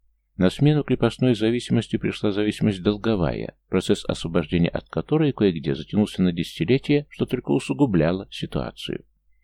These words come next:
Далее. Унизительная черта оседлости запрещала евреям жить в Москве и Петербурге, вынуждая их селиться на западных окраинах империи, где порой иноверцам жилось сложнее даже, чем освобожденным крестьянам.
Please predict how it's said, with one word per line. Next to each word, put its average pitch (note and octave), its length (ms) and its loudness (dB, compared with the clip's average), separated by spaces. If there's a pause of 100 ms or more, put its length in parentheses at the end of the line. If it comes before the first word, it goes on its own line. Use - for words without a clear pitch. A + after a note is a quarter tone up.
(640)
Далее. F2 540 0 (400)
Унизительная B2 640 4
черта - 340 -2
оседлости E2+ 760 0
запрещала F2 540 -2
евреям F#2 520 2
жить E2 460 0 (400)
в - 60 -2
Москве F#2 420 2
и F#2+ 40 2
Петербурге, - 720 -4 (160)
вынуждая F#2+ 440 2
их - 80 -4
селиться F2 440 -2
на F#2 160 0
западных F2+ 500 -2
окраинах G2+ 600 -2
империи, - 580 -2 (640)
где E2 220 2
порой G2 280 4
иноверцам G#2 680 2
жилось G2 380 -2
сложнее G2 560 2
даже, B2 260 0
чем G#2+ 240 0
освобожденным E2+ 720 0
крестьянам. A#1 720 -8